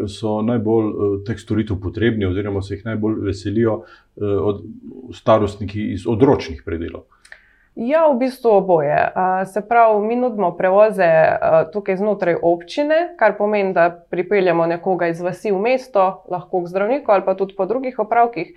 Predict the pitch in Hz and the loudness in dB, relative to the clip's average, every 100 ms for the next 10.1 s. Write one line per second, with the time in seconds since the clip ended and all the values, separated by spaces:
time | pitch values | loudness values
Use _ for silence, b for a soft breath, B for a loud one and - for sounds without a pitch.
0 | B B B 208 247 254 214 226 196 185 | B B B 0 4 4 4 2 0 0
1 | 175 175 190 175 160 165 190 - 175 180 | 0 2 2 2 0 -4 -6 -4 0 0
2 | 180 175 - 233 214 208 196 196 190 180 | 0 0 0 0 0 2 0 -4 -4 -2
3 | 175 170 185 175 165 170 165 190 190 170 | -2 -4 -4 -4 0 0 0 0 0 -2
4 | 165 156 - 170 170 240 240 175 175 180 | -2 -4 -4 -2 0 0 2 0 0 -2
5 | 165 170 - 165 156 160 156 170 170 170 | -4 -4 -4 -2 -2 -4 -2 0 0 -2
6 | 165 156 170 160 226 254 185 175 180 170 | -6 -6 -6 -2 -2 -2 -6 -4 -8 -6
7 | 180 202 180 165 160 B B _ 190 202 | -2 -2 0 -2 -2 B B _ 0 4
8 | 214 208 185 175 175 - - 175 175 185 | 2 4 6 6 6 4 2 2 2 0
9 | 190 - - 156 156 - - 175 175 175 | 0 -2 0 0 0 -6 -6 -4 -2 0
10 | 175 | -2